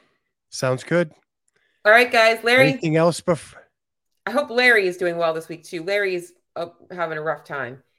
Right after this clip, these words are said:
Speaker 2: He's been through the ringer as well. He's a client of mine, and I'm not gonna put his personal business out there, but he is in a place right now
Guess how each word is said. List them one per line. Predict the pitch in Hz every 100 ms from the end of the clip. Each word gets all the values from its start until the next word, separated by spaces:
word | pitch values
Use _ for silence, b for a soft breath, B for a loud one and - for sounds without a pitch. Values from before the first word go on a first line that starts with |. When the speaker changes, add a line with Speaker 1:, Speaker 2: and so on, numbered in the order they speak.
| _
Speaker 2:
He's | 254 254
been | 240 208
through | 196 190
the | 165
ringer | 160 156 143
as | 139
well. | 147 131 104 - _
He's | 185 180
a |
client | 170 160 151
of | 143
mine, | 143 139 139 _ _
and | 165
I'm | 175
not | 180
gonna | 175 170
put | 175
his | 156
personal | - 156 156
business | 147 143
out | 143
there, | 143 139
but | 139 - _ _ _
he | - 226
is | 226 226
in | - 190
a |
place | 175 _ 196 208 -
right | 190 185
now | 170 165 170 190